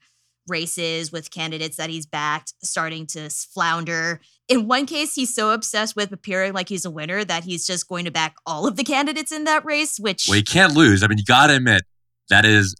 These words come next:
Speaker 2: very genius behavior, right?
Speaker 1: It's so smart. It's big brain. <laughs>
Speaker 2: Is there, is there anybody else in, we talked about DeSantis, we've talked about Trump. You know, I'm a former Ted Cruz twenty sixteen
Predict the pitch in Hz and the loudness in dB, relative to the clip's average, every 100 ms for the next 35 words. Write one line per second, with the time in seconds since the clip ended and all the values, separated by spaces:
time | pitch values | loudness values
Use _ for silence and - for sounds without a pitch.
0 | _ 76 95 104 110 113 113 107 _ _ | _ 0 4 6 4 2 -2 -4 _ _
1 | _ 82 80 98 90 78 - - 76 73 | _ -6 -2 -2 -2 -4 -6 -10 -10 -8
2 | 73 62 57 60 85 107 - - - 285 | -8 -8 -12 -10 -12 -4 -4 -2 0 0
3 | - 285 240 175 - 247 214 226 247 147 | 0 0 0 -2 -4 -6 -4 -2 -2 -2
4 | 185 302 _ _ 117 123 170 147 147 214 | -4 -6 _ _ -6 0 0 -2 -6 -8
5 | 143 151 143 147 120 95 95 101 - - | -6 -6 -4 -6 -6 -4 -2 -2 -6 -10
6 | - - 98 92 92 92 - _ - 110 | -10 -8 -4 -4 -4 -6 -8 _ -4 -2
7 | 104 92 92 90 85 - - 82 78 78 | -2 -2 0 0 0 -4 -4 -4 -4 -8
8 | - 76 71 67 _ _ _ _ _ _ | -6 -6 -8 -12 _ _ _ _ _ _
9 | - 80 71 69 - 87 82 78 76 69 | -8 -4 -2 -4 -2 -2 -2 -4 -8 -12
10 | - 80 73 - 73 - 73 71 69 - | -8 -6 -6 -6 -8 -6 -6 -6 -6 -8
11 | 76 69 - - - 69 65 | -10 -10 -10 -10 -10 -10 -10